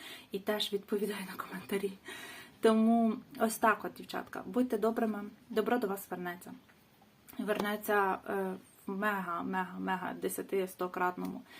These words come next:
розмірі, я в цьому впевнена. Чекаю вас в коментарях. Е, дякую всім за перегляд, всім, е,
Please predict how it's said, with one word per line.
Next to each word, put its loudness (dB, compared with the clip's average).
розмірі, 6
я 2
в -6
цьому -2
впевнена. -2
Чекаю 10
вас 0
в -14
коментарях. 4
Е, 4
дякую 4
всім -6
за 2
перегляд, 2
всім, 2
е, 2